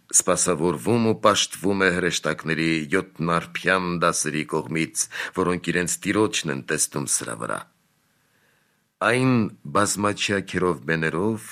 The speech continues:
ու վեցթևյան սերովբեներով է շրջապատված, որոնք իմանալի ձայներով անդադար երեք սրբյան սրբասացությունն են երգում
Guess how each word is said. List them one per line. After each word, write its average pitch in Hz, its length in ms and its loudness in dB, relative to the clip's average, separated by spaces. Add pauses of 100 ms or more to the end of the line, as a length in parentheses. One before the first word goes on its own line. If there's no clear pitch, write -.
(100)
ու 82 160 -2
վեցթևյան 82 680 -2
սերովբեներով 78 880 -2
է 73 60 0
շրջապատված, 67 960 -6 (500)
որոնք 98 460 0 (220)
իմանալի 87 580 0
ձայներով 95 720 2 (460)
անդադար 87 1040 0 (340)
երեք 85 420 0
սրբյան 107 640 0 (140)
սրբասացությունն 107 1080 -2
են 67 160 -4
երգում 71 460 -4